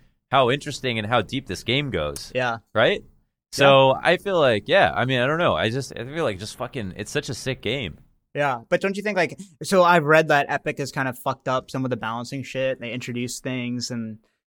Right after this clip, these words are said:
Speaker 2: like
Speaker 1: Yeah, but a lot of people in the season two that are the most hardcore have been playing it again, and they said they fixed a
Speaker 2: Sure.
Speaker 1: lot of stuff.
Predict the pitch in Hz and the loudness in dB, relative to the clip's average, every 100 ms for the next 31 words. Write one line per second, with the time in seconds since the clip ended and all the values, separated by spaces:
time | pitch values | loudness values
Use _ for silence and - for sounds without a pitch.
0 | - 127 139 101 80 135 135 135 160 160 | -2 2 4 4 4 2 4 4 4 2
1 | 156 180 180 160 - 120 113 107 131 117 | -4 0 2 2 -2 -4 -4 -4 -6 -4
2 | 104 - 131 156 180 165 113 110 92 104 | -8 -4 -4 -4 -6 -2 2 2 4 2
3 | 101 90 95 104 127 - 123 113 - 131 | 2 -2 -2 0 0 0 0 0 -2 -2
4 | 107 92 85 110 127 110 85 78 76 78 | 0 -2 -8 -6 -6 -6 -6 -8 -8 -12
5 | _ _ _ _ _ _ 104 107 120 104 | _ _ _ _ _ _ -4 -2 -2 -2
6 | 92 - 113 - 90 101 104 - - 117 | -4 -4 -6 -4 0 0 -2 -4 -2 -2
7 | - | -2